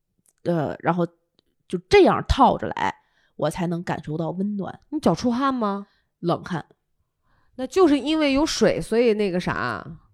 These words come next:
Speaker 2: 我，
Speaker 1: 不，
Speaker 2: 我，
Speaker 1: 我，
Speaker 2: 我只，我不知道，我这几年不，不太脚不凉，我不知道为啥，不凉，
Speaker 1: 嗯。
Speaker 2: 呃，不，不怕，就只有热，热到不行，就是要换
Speaker 1: 啊，那我没有。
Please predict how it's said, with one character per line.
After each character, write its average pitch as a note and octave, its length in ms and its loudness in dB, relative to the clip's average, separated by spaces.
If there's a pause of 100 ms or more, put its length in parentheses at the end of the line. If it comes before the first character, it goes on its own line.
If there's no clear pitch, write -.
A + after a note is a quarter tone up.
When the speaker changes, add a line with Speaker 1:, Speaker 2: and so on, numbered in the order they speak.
(240)
Speaker 2:
我， A3 160 8
Speaker 1:
不， A#3 60 4
Speaker 2:
我， A3+ 80 12
Speaker 1:
我， A#3 100 12
Speaker 2:
我 A#3 140 10
只， - 220 -8 (120)
我 - 180 0
不 C4 80 -2
知 F4+ 60 0
道， G4+ 80 4
我 A3+ 120 8
这 G4 160 4
几 C4+ 80 2
年 F3 200 0
不， F#3+ 160 -4
不 - 160 -4
太 C4+ 200 -4
脚 C3+ 220 0
不 D#3+ 160 -6
凉， B2+ 480 -4
我 F#3+ 140 -2
不 G3 80 -4
知 B3+ 60 2
道 G#3+ 100 4
为 F3+ 80 0
啥， E3 100 -6
不 E4 140 2
凉， F#3 260 4 (240)
Speaker 1:
嗯。 G#3 120 0
Speaker 2:
呃， G3 80 0
不， G#3 180 -2
不 A3 140 -6
怕， B3+ 200 0 (340)
就 C#4+ 140 0
只 - 180 -2
有 C#4+ 140 6
热， A3+ 320 6
热 B3 220 6
到 A3 120 2
不 G#3+ 140 -4
行， F3+ 300 -2
就 G#3+ 100 -4
是 G3 60 2
要 G#3+ 180 6
换 - 0 -
Speaker 1:
啊， F3 60 4
那 B3 60 4
我 A3 40 6
没 D#3+ 100 2
有。 - 180 -4